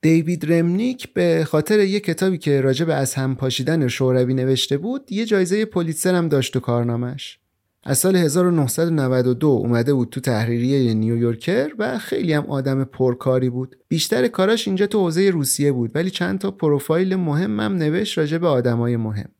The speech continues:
مثل باراک اوباما، بیل کلینتون، فیلیپ راس، مایک تایسون و چند نفر دیگه. حالا الان ممکنه این سوال براتون پیش اومده باشه که اصلاً پروفایل چیه؟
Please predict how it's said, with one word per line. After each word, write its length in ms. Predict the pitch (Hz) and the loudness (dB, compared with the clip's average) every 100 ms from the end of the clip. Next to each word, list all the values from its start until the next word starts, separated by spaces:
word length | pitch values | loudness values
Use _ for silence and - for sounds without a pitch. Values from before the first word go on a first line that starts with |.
| - | -4
مثل 300 | 127 - 143 | 0 2 2
باراک 360 | 127 113 113 - | 4 4 2 2
اوباما، 640 | 117 107 113 123 135 131 | 0 2 0 2 0 0
بیل 240 | 127 120 | 0 -2
کلینتون، 640 | 104 113 107 101 135 135 113 | 0 0 0 0 0 0 0
فیلیپ 420 | - 110 107 117 | 0 0 0 2
راس، 320 | 131 131 - 127 | 2 2 0 2
مایک 420 | 127 120 113 - | 4 4 2 0
تایسون 560 | 131 123 120 185 233 202 | 2 4 4 0 0 0
و 260 | 107 107 | -2 -4
چند 300 | 101 156 160 | -2 0 0
نفر 300 | 135 131 123 | -2 0 -2
دیگه. 340 | 120 - - 104 _ _ _ | -4 -8 -12 -14 _ _ _
حالا 160 | 143 185 | 4 6
الان 220 | 190 214 | 4 4
ممکنه 300 | 185 170 202 | 2 2 2
این 100 | 214 | 2
سوال 240 | - 185 | 2 2
براتون 340 | 202 214 208 214 | 2 0 -2 -4
پیش 220 | 214 226 | -6 -4
اومده 200 | 220 220 | 0 2
باشه 220 | 220 214 | 2 -2
که 120 | 220 | -2
اصلاً 200 | 165 196 | -2 -2
پروفایل 500 | 196 170 151 - 185 | 0 2 2 2 0
چیه؟ 520 | 180 - - 117 - | 0 -2 2 0 0